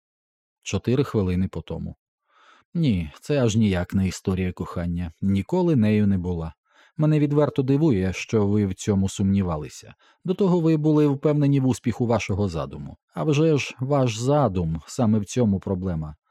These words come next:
То що, розповідати все докладно?» Шість хвилин по тому. Лео, це нечесно. Ні в чому я не була впевнена. І взагалі не було ніякого задуму. Я наперед взагалі не міркувала, що може статися, коли ви познайомитеся з моєю подругою.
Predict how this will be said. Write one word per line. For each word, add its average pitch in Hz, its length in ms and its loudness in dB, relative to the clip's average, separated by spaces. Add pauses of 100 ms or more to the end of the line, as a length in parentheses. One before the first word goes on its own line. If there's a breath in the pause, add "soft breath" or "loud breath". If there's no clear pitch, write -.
(240)
То 90 120 -6
що, 80 380 -8 (160)
розповідати 98 840 0
все 90 320 -6
докладно?» 95 580 -4 (1080)
Шість - 420 -6
хвилин 87 480 -4
по 92 160 -6
тому. 60 360 -8 (960 soft breath)
Лео, 82 340 -4 (160)
це 98 280 -2
нечесно. - 580 -2 (140)
Ні 117 160 2
в 107 60 -2
чому 123 300 0
я 131 120 2
не 131 80 2
була 123 260 2
впевнена. 85 600 -2 (140)
І 120 100 0
взагалі 104 460 0
не 160 120 4
було 98 280 2
ніякого 101 540 2
задуму. 80 520 -4 (360 soft breath)
Я 160 120 2
наперед 170 420 0
взагалі 165 480 0
не 98 140 4
міркувала, 95 580 0
що 101 220 -2
може 95 260 -2
статися, 92 540 -4
коли 98 260 -2
ви 92 140 -2
познайомитеся 98 840 -2
з 87 80 -4
моєю 95 380 -2
подругою. 80 680 -6